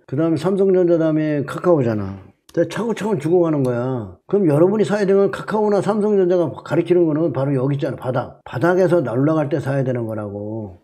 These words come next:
여기 있는 종목을 지금 담아야지. 그럼 여기 있는 종목이 지금 없냐? 보여줄까? 여기 있는 종목들 지금? 배터리 조정받으면서 지금 올라가는 거 볼까? 꾸준히 올라가잖아, 지금. 자, 월봉으로 볼까?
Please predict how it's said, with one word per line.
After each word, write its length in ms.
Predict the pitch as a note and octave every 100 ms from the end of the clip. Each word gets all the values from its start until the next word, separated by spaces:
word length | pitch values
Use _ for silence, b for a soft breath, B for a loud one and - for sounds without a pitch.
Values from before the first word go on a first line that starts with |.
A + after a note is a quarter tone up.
| -
여기 240 | C3 E3+
있는 180 | A3+ A3
종목을 380 | F3 F#3 F3+ D3
지금 180 | D#3+ C3
담아야지. 520 | A2+ C3+ C#3 A#2 A#2
그럼 180 | E3+ C#3+
여기 180 | D3+
있는 160 | G3+ F#3
종목이 300 | E3+ E3 D3
지금 240 | D#3 E3+
없냐? 380 | C3 C3+ F#3 E3+ -
보여줄까? 520 | C#3+ D#3 C3 E3+ E3
여기 220 | C3 C#3
있는 160 | C#3+ B2+
종목들 440 | C3 B2+ - C#3
지금? 300 | B2 D3 - -
배터리 380 | D#3 E3+ A3 F#3
조정받으면서 720 | E3 F3+ F3+ F3 E3+ E3 D#3
지금 200 | D3+ -
올라가는 380 | C3+ D#3+ D#3 D3
거 80 | C#3
볼까? 380 | A2+ A#2 E3 F3+ -
꾸준히 760 | E3 A#3 C#4+ C4+ B3+ B3+ B3+ G#3+
올라가잖아, 520 | D#3+ D#3 D3 C3+ A2+
지금. 280 | G#2 G2+ F#2+ _
자, 80 | B2
월봉으로 460 | C3 D#3 E3+ E3+ D3+
볼까? 440 | C#3 D#3 D#3+